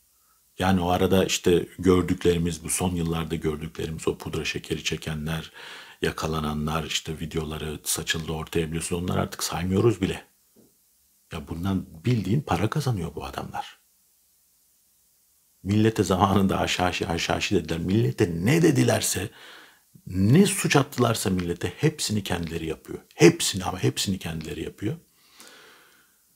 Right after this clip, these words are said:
Ee, şimdi tabii devlet işte dediğim gibi sömürüyorlar, sömürüyorlar. Şimdi devletin kasasında da para kalmadı. Onu emdiler, yediler, yuttular kursaklarında. E, uyuşturucu satarak bir şekilde bunu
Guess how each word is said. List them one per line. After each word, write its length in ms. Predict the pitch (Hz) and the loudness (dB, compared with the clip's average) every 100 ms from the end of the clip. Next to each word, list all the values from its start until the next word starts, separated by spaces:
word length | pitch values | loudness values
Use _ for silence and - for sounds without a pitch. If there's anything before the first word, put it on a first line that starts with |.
| _ - | _ 0
Ee, 600 | 92 92 92 90 87 85 85 | 6 6 6 2 2 2 2
şimdi 180 | 135 | 2
tabii 200 | 131 120 | 4 6
devlet 340 | 117 110 107 - | 6 6 4 2
işte 280 | - 98 95 | -2 0 2
dediğim 260 | 98 101 | 2 2
gibi 160 | 92 82 | 0 -4
sömürüyorlar, 560 | - 87 87 85 80 | -4 -4 0 0 0
sömürüyorlar. 560 | 80 - 85 82 80 78 | -2 -4 -4 -2 -4 -4
Şimdi 240 | - 82 | -6 -4
devletin 340 | 80 80 82 - | -4 -4 -6 -8
kasasında 540 | 85 - - 82 82 | -8 -6 -6 -4 -6
da 120 | 80 | -6
para 260 | - 80 78 | -6 -8 -6
kalmadı. 380 | - 80 76 78 | -8 -8 -8 -8
Onu 200 | 78 80 - - - | -8 -10 -12 -8 -4
emdiler, 500 | 87 78 76 76 78 | -4 -4 -6 -8 -6
yediler, 400 | 80 82 76 71 | -8 -6 -8 -6
yuttular 600 | 87 - - 80 87 - | -8 -6 -6 -6 -8 -10
kursaklarında. 840 | - - 82 - 80 78 80 160 - - - _ - | -8 -6 -6 -6 -8 -6 -4 -6 -8 -18 -20 _ -10
E, 60 | |
uyuşturucu 600 | - 131 117 - 107 101 107 | -2 0 0 -2 -4 -2 -4
satarak 580 | - - 95 110 - - | -8 -6 -4 -4 -8 -4
bir 60 | - | -2
şekilde 500 | 85 - 85 - - | -2 -4 -6 -4 -4
bunu 220 | 85 | -4